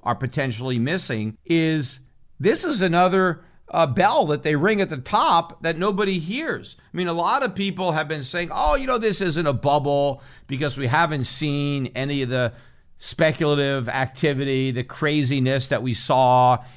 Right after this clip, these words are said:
in two thousand with the dot-com bubble." Well, if that was your position, if that was why you thought it wasn't a bubble, well, then you can't think that anymore.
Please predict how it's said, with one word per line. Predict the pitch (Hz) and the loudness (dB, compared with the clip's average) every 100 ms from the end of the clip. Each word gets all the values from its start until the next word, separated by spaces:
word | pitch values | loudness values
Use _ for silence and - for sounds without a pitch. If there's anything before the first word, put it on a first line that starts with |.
| - | -12
in | 139 127 | -4 -2
two | - 165 135 | 0 -2 0
thousand | 147 131 135 117 135 | 0 4 4 2 0
with | 127 | -2
the | 120 | -2
dot-com | 113 127 131 127 127 123 123 | 0 2 2 0 2 2 4
bubble." | 127 123 127 120 - - - | 4 4 2 0 -4 -16 -2
Well, | 170 165 156 - | 4 6 4 0
if | 170 - | -6 0
that | 196 220 | 2 2
was | 254 220 | 2 0
your | 202 196 | 2 0
position, | 185 123 175 175 - 90 85 - - | 0 0 0 0 -4 -8 -8 -16 -10
if | 127 117 | -8 0
that | 165 202 | 2 2
was | 214 185 | 2 0
why | 165 190 180 | 2 4 4
you | 160 143 | 2 -4
thought | 131 170 165 143 127 - - - | -2 4 6 6 2 -6 -18 -10
it | 139 | -4
wasn't | 156 160 143 | 0 2 2
a | 139 | 0
bubble, | 113 156 123 117 110 - _ | 2 2 2 -2 -4 -10 _
well, | 147 139 131 - - - - - - - | 2 2 2 -4 -20 -20 -20 -20 -16 -2
then | 151 151 | 0 2
you | 156 | 0
can't | 131 165 156 | 0 0 2
think | 170 160 | 2 2
that | 139 131 | 4 2
anymore. | 123 127 127 73 | 2 2 2 0